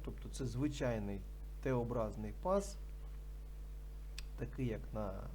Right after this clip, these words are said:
столах фрезерних верстатів. <clears throat> І туди можна встановити спеціальний кулачок. Ці кулачки мають можливість натискати на блок кінцевих вимикачів. Ось він.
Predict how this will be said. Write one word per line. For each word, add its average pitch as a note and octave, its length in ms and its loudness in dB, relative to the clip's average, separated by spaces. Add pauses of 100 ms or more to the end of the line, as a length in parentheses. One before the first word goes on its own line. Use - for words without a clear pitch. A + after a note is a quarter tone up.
(280)
столах A#2+ 480 4
фрезерних G#2+ 540 0
верстатів. E3+ 580 -2 (1400)
<clears throat> E3 440 12
І F#3 40 4
туди C#3 280 4
можна B2+ 340 4
встановити B2 640 0
спеціальний B2+ 640 2
кулачок. - 480 -2 (880)
Ці G#3+ 160 4
кулачки E3 680 4 (380)
мають E3 340 4
можливість C3+ 640 4
натискати C#3 760 2
на B2 340 4 (220)
блок C#3+ 640 4
кінцевих C#3 580 0
вимикачів. B2 720 0 (120)
Ось G2+ 260 -2
він. - 100 -4